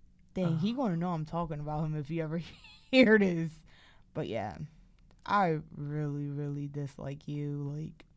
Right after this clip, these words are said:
Speaker 1: Like, uh, I only tolerate you because we literally run in the same circle.
Speaker 2: Huh.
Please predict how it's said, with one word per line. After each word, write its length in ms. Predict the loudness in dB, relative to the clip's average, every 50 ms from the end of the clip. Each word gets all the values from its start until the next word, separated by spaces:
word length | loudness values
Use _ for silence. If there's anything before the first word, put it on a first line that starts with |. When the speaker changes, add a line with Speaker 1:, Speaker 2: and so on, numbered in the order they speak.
| _ _ _ _ -12
Speaker 1:
Like, 100 | -12 -12 -12 -18 -20 -20 -18 -18 -16 -18 -18 -20 -20 -20 -20 -20 _ _ -14 -12
uh, 40 | -12 -12 -14 -16 -16 -20 -20 _ _ _ _ _ _ -18 -6 -2
I 140 | 0 2 4
only 240 | 4 4 2 2 0
tolerate 680 | 0 0 2 2 2 2 0 0 0 0 -2 -4 -4 -6
you 520 | -4 -2 -2 -2 -2 -4 -4 -4 -6 -8 -10 -14 -14 -10
because 340 | -8 -6 -4 -2 -2 -2 -2 -6 -8 -12 -12 -12 -12 -8 -6
we 180 | -4 -4 -4
literally 520 | -4 -4 -4 -4 -4 -2 -4 -4 -4 -4 -4
run 240 | -6 -6 -6 -6 -6
in 120 | -8 -8
the 60 | -10 -8
same 280 | -8 -6 -6 -4 -6
circle. 640 | -6 -8 -10 -10 -10 -12 -14 -14 -14 -12 -10 -8 -8 -8 -10 -14 -20 -20 -20 -12 -10
Speaker 2:
Huh. 140 | -8 -6 -6